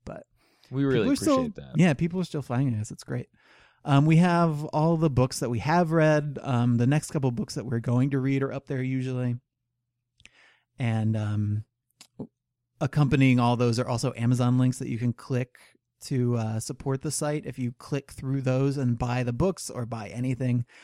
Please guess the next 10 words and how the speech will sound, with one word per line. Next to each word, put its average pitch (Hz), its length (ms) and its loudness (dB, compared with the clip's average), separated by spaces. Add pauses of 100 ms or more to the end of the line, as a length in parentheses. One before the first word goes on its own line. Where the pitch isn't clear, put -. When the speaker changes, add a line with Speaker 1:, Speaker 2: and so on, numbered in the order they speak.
(220)
Speaker 1:
we 139 100 0
get 127 160 0
a 135 60 -4
little 117 260 0
cut 120 280 -4
of 107 160 -6
that. 110 340 -6
Speaker 2:
<laughs> - 60 -20 (140)
Speaker 1:
And, 110 400 -4
um, 107 520 -6